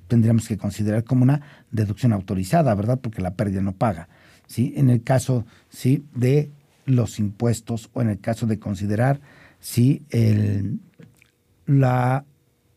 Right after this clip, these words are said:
los ingresos acumulables. Y en nuestras deducciones autorizadas, pues vamos a tener, obviamente, en la parte contable,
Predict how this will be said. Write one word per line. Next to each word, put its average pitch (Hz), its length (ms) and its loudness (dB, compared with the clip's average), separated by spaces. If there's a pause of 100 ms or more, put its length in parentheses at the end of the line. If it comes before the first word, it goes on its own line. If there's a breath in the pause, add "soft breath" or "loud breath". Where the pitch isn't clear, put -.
(160)
los 147 240 2
ingresos 131 520 2
acumulables. 110 720 -2 (600 loud breath)
Y 175 120 4
en 190 60 6
nuestras 180 300 4
deducciones 175 480 4
autorizadas, 165 720 2
pues 156 180 -8
vamos 175 300 2
a 139 80 0
tener, 151 340 4 (240)
obviamente, 139 500 4
en 117 80 2
la 117 120 0
parte 135 260 0
contable, 151 500 2